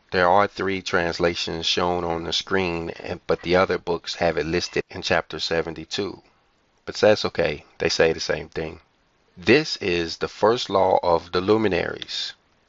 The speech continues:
So we are in the book of the revolutions of the luminaries of heaven,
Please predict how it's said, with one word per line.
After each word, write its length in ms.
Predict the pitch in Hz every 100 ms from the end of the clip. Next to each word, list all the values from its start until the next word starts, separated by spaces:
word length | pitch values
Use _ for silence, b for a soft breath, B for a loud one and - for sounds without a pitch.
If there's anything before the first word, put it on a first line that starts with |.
| _ -
So 500 | - 98 95 98 -
we 160 | 104 90
are 180 | 87 92
in 280 | 131 143
the 100 | 127
book 300 | 90 107 135
of 160 | 95 92
the 100 | 87
revolutions 840 | 92 98 95 104 143 - 107 92
of 280 | - 95 95
the 80 | 92
luminaries 600 | 92 107 98 95 90 85
of 140 | 85 -
heaven, 580 | - 160 123 80 80